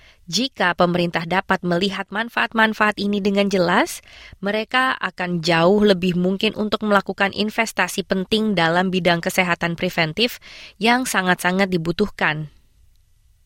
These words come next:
Dujen maupun Schultz sama-sama menekankan betapa pentingnya pemahaman holistik tetap terhadap kesejahteraan masyarakat penduduk pertama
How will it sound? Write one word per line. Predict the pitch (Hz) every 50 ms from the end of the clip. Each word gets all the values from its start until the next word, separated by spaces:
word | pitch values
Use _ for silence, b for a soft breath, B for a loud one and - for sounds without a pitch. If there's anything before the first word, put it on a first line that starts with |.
| _ _ b b b b b b b b b b b b b
Dujen | b 175 208 214 185 175 208 226 214 214
maupun | 202 190 185 175 - - 175 170
Schultz | 165 - - - 269 226 208 226 - -
sama-sama | - 185 180 180 180 175 - 190 180 185 196 202
menekankan | 208 208 214 220 220 202 - 185 170 165 165 - 170 170 180 190
betapa | 180 180 - - 196 190 202 - 208 202
pentingnya | 196 - 254 269 254 - 240 226 208 190 185 180 180 -
pemahaman | - 226 214 208 196 175 180 180 175 175 175 165 165
holistik | 170 185 240 247 - - 247 247 - B B B B B B B B _
tetap | 285 277 - - 226 226 - _ _ _ _ _ _ -
terhadap | 208 196 - 196 190 180 170 170 175 - - - - _ _ _
kesejahteraan | - 180 - 170 160 - 156 147 - - 185 214 - - 214 220 226 226
masyarakat | 220 208 185 - - 180 170 165 160 - - 165 160 -
penduduk | - 170 165 208 233 302 285 -
pertama | - 175 - - 156 156 156 156 175 233 285